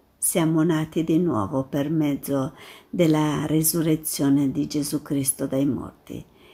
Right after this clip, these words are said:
Mentre il mondo lo adora come qualcuno che viene da fuori, tu lo troverai che risorge da dentro, non come un altro, ma come il tuo stesso sé,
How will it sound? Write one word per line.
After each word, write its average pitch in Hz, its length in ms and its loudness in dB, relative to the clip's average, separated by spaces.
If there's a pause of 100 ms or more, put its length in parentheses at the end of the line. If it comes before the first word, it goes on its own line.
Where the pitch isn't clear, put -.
(220)
Mentre 208 440 4
il 170 140 2
mondo 165 400 2
lo 147 140 2
adora 135 680 -2
come 143 480 0
qualcuno 151 580 2
che 147 160 -2
viene 143 300 0
da 139 140 -2
fuori, 147 560 -4 (280)
tu 226 160 0
lo 208 220 0
troverai 175 720 0
che 170 160 -2
risorge 151 840 0
da 156 140 -2
dentro, 151 680 -2 (920)
non 208 320 8
come 165 280 0
un 143 180 4
altro, 127 540 -6 (160)
ma 143 240 -4
come 156 320 -2
il 156 160 -6
tuo 160 320 -2
stesso 139 560 -2
sé, - 440 -2